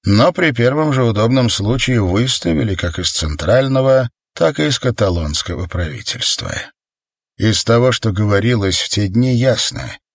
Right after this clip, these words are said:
ни у кого не было подлинно революционных планов.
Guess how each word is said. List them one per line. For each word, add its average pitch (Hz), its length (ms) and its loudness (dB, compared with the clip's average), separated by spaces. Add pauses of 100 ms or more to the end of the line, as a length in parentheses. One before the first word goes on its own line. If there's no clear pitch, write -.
(160)
ни 104 160 4
у 113 100 4
кого 120 360 2
не 117 300 4
было 104 340 2
подлинно 104 640 0
революционных 92 880 0
планов. 71 720 -6